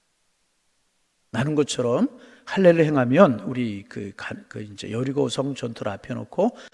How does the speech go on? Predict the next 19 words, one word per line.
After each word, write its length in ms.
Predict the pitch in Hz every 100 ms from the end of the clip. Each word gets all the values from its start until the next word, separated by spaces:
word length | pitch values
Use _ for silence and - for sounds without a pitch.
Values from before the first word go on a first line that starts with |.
| - _
이스라엘 400 | 139 - 135 131
백성들 540 | 123 - 113 110 160
길갈에 420 | 185 127 117 120
모여서 300 | 123 110 110
할례를 400 | - 180 151 139
행한 360 | 135 123 117 98
사건들 600 | - - - 120 113 190 - - -
우리가 240 | 127 120
나누었잖아요. 720 | 120 - 113 123 - 107 110 175
나눈 260 | 95 127
말씀처럼 640 | 143 123 - 127 - 180 147 - - - -
할례를 400 | - 185 180 175
행하면 540 | 160 143 120 139 180
며칠간 520 | 123 120 - 131 147 170
전투력의 500 | - 120 - 113 120
손실을 600 | - 208 208 - - 175
가져오게 480 | 104 117 120 110
되는 300 | 123 110 104
것입니다. 560 | 95 92 - 98 104 -